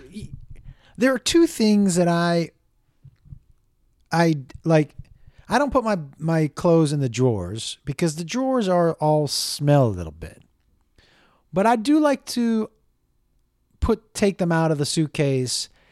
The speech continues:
and I'll, like, put 'em on a counter. Like, if there's a, on top of the dresser, I like to see my clothes. Like, when I walk into my closet, I don't like the things to be in drawers. I like to be able to see 'em so I can just flip, you know?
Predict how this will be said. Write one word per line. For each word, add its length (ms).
and 140
I'll, 140
like, 240
put 180
'em 200
on 220
a 100
counter. 560
Like, 200
if 100
there's 240
a, 340
on 160
top 260
of 80
the 60
dresser, 480
I 140
like 160
to 80
see 180
my 140
clothes. 400
Like, 160
when 100
I 60
walk 180
into 100
my 100
closet, 580
I 60
don't 80
like 220
the 100
things 240
to 60
be 80
in 100
drawers. 320
I 40
like 160
to 60
be 60
able 120
to 40
see 240
'em 120
so 120
I 60
can 100
just 180
flip, 200
you 100
know? 140